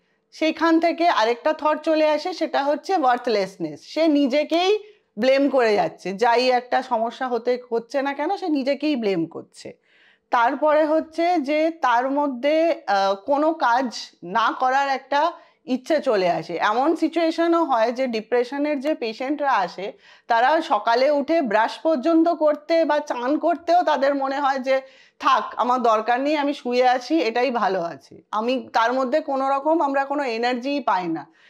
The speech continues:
সে এরকম অনেক পেশেন্ট দেখেছি, সে হয়তো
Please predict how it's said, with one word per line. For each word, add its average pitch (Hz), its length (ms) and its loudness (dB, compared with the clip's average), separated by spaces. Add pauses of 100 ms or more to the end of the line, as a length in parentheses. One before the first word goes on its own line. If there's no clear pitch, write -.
(120)
সে 269 100 -2
এরকম 254 460 4
অনেক 262 300 0
পেশেন্ট 320 400 0
দেখেছি, 277 500 -2
সে 285 200 -2
হয়তো 311 600 0